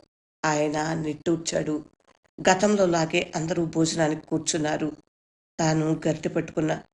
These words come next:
కుడి చేతి యొక్క ప్రతి కదలికను తల్లి గమనిస్తున్నదని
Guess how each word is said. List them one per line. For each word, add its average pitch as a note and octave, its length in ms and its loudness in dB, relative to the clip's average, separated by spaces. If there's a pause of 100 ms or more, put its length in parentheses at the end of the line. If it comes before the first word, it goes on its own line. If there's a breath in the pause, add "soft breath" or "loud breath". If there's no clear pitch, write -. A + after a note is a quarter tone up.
(400)
కుడి F3 180 4
చేతి E3+ 360 2
యొక్క E3 240 -2
ప్రతి D#3+ 720 -4 (140)
కదలికను D#3+ 680 0 (500)
తల్లి D#3+ 420 4
గమనిస్తున్నదని D#3 1040 2